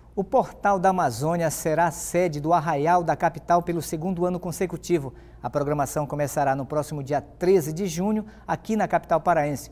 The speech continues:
A fase de inscrições e de sorteios já foi definida. E agora a organização do evento faz os ajustes finais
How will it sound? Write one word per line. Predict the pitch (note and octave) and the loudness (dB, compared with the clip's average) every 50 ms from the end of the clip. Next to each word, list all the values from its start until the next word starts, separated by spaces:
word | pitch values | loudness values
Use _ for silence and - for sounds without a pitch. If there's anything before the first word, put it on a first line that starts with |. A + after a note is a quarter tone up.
| - - - - - | -20 -20 -20 -16 -8
A | - C3+ B2+ | -6 -6 -4
fase | - - D3+ C#3+ C3 | -2 0 0 0 0
de | C#3 C#3+ E3 | -4 -6 -8
inscrições | D3+ - - E3 C3+ - - D#3 D3+ C#3+ C3 - - - - - | -8 -8 -8 -8 -8 -6 -6 -6 -6 -6 -6 -8 -14 -20 -16 -10
e | - D3 | -8 -8
de | C#3+ C3+ G3 G3+ | -6 -6 -6 -6
sorteios | - - G#3 E3 - - - - F#3+ G#3 G#3+ G3 - - - - - | -2 0 0 0 -2 -4 -2 0 0 0 0 -4 -8 -10 -18 -14 -6
já | - F#3 E3+ | -2 -2 0
foi | - G3+ F#3+ | 0 0 0
definida. | F3+ F#3+ - - F#3 D#3 D#3 D#3 C#3+ B2+ G#2+ - - - - - - | 0 -2 -2 -4 -6 -4 -2 -2 -2 -4 -6 -8 -10 -20 -20 -12 -6
E | C3+ | -6
agora | C3 B2+ C3+ C#3+ C#3+ | -4 -2 -2 0 0
a | C3+ | 0
organização | C3+ C3+ C#3+ C#3+ C#3 B2+ C3+ A#2+ - - - C#3 B2+ B2+ | -2 -2 -4 -6 -4 -4 -6 -6 -6 -6 -8 -6 -6 -6
do | A#2+ A#2+ E3+ | -4 -2 0
evento | F#3+ D#3 A#2 - D#3 F3 E3+ - - - - - - | 0 0 -2 -4 -6 -6 -8 -10 -14 -20 -20 -10 -2
faz | - D#3 D3 C#3+ | -2 0 0 0
os | D#3 C#3 D3+ | -4 -2 0
ajustes | F#3 E3+ C#3 A2 A#2 D3+ E3 C#3+ - - C#3+ - | 0 0 -2 -2 -4 -4 -4 -4 -4 -8 -12 -10
finais | - - G#3+ F#3 E3 E3+ F#3 F3+ - | -8 -6 -4 -2 0 0 -2 -2 -6